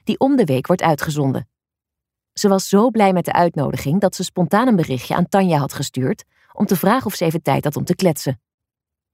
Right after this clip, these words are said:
Ze zucht als ze denkt aan het gesprek dat ze net met haar zusje heeft gevoerd.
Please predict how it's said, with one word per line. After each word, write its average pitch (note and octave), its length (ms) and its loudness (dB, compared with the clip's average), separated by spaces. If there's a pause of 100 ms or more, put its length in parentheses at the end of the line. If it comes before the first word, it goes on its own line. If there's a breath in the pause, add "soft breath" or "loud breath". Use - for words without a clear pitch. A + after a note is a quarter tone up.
(380)
Ze - 200 0
zucht F3 400 2
als C#3 140 -4
ze D#3 100 -2
denkt F3 240 2
aan F#3+ 100 4
het F3+ 100 0
gesprek D#3+ 380 -2
dat C#3 140 -2
ze - 100 0
net F3+ 180 4
met F#3 120 0
haar D#3+ 160 0
zusje F3+ 320 0
heeft C3+ 200 -6
gevoerd. D3+ 460 -2